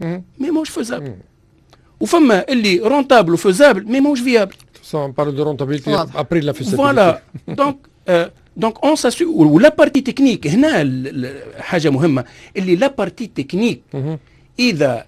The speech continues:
Speaker 2: لا لاكتيفيتي اللي أنت قدمتها، الي لي ديريكتومون أو انديريكتومون بال-، بالاكتيفيتي سنترال برانسيبال نتاع لا سوسيتي اسيمونت، لا بارتي تكنيك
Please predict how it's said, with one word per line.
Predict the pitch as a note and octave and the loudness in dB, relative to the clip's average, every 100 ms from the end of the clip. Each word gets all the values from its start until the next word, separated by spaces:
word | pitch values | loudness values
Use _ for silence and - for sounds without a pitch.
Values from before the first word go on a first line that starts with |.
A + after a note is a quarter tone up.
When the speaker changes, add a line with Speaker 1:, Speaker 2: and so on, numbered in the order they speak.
| - | -10
Speaker 2:
لا | B2+ E3 D#3+ C#3+ B2+ A#2+ A2+ A2+ A2+ A2 A2 A#2 - - - - - - C3+ | 0 4 6 4 0 -4 -6 -8 -10 -12 -14 -16 -18 -20 -20 -18 -20 -20 -18
لاكتيفيتي | C#3+ C#3 - E3 D3+ F#3+ F3+ C3 B2+ | -12 -12 -6 -2 -2 0 0 0 -6
اللي | B2+ - | -6 -4
أنت | G3 C3+ | -6 -6
قدمتها، | - C3+ E3+ C3+ B2 A#2 _ _ _ _ C#3+ | -6 -2 0 0 -4 -12 _ _ _ _ -4
الي | C#3+ F3+ C3+ | 0 2 2
لي | C#3+ F3+ D#3+ | -2 -2 0
ديريكتومون | C3 D#3+ F3 F3 E3 D#3+ - | 2 0 0 -4 -2 -2 -2
أو | D#3+ D3 | -2 0
انديريكتومون | C3+ C3+ A2+ - D3 D#3 A#2 - _ _ _ | -2 -2 -4 -4 -2 0 -2 -8 _ _ _
بال-، | C3 C4 F3+ D3+ | -4 -2 0 -2
بالاكتيفيتي | C#3 D#3+ D3+ - D3 C#3+ D#3 | -2 -4 -4 -2 -4 0 -2
سنترال | C3+ C#3+ C#3 E3 C3+ | -2 -4 -2 0 0
برانسيبال | - C#3+ C#3 C3 D#3 | -2 -6 -6 -2 -2
نتاع | B2+ C3 | -2 -6
لا | B2 | -8
سوسيتي | C#3 - B2+ C3 | -8 -10 -6 -6
اسيمونت، | C3 - E3+ A#3 C3 _ _ _ _ - | -6 -2 2 4 2 _ _ _ _ -6
لا | E3 | -4
بارتي | F3+ F#3 F#3+ | -4 -8 -6
تكنيك | D#3 D#3 G#3+ A3+ | -8 -6 -6 -6